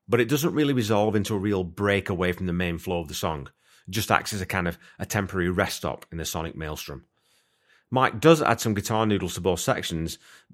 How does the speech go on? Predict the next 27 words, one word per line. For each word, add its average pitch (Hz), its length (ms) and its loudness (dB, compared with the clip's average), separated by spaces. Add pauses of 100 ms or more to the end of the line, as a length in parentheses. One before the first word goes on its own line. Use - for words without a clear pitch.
(120)
but 98 180 0
it's 107 140 0
almost 135 340 4
as 104 80 0
if 90 140 0
they're 98 80 0
sort 95 180 2
of 85 100 -4 (280)
clinging 110 360 2
on 101 140 2
for 98 80 -4
dear 90 220 2
life 92 280 2
rather 95 220 2
than 90 140 -2
taking 87 480 -2
any 92 140 -2
sort 90 200 -4
of 76 160 -8
lead 95 560 -2
in, 85 220 -8
in 85 160 -6
that 82 200 -6
section - 280 -8
of 73 80 -10
the 82 60 -8
song. 87 300 -4